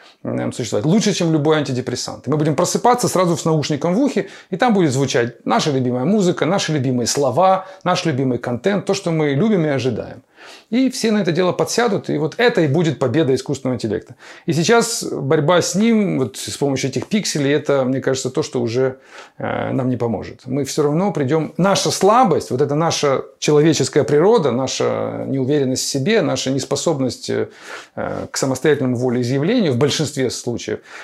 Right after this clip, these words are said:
она придет к тому, что нами будут управлять машины. Это не значит, что машины будут, как в фильме "Терминатор", ходить по улице и стрелять по нам. Этого не будет. Да, машины всегда будут, это всегда будет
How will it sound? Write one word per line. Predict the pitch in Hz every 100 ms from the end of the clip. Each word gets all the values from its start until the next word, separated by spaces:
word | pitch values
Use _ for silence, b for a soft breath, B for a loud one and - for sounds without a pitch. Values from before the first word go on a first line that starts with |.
| B
она | - 214
придет | 180 196
к |
тому, | 196 233
что | - 165
нами | 175 202 180
будут | 165 160
управлять | 135 147 135 131
машины. | 135 - 104 135
Это |
не | 202
значит, | 247 233 208
что | 180
машины | 175 - 196
будут, | 165 160 131
как | - 131
в | -
фильме | 156 135 127
"Терминатор", | 127 131 175 185 135
ходить | 135 139 -
по | 135
улице | 202 180 - 123
и | 123
стрелять | - 135 110 -
по | 92
нам. | 87
Этого | 226 208
не | 202 190
будет. | 117 90 123
Да, | 110
машины | 160 - 269 208
всегда | 160 156 175
будут, | 170 139
это | 131
всегда | 127 190 226
будет | 151 139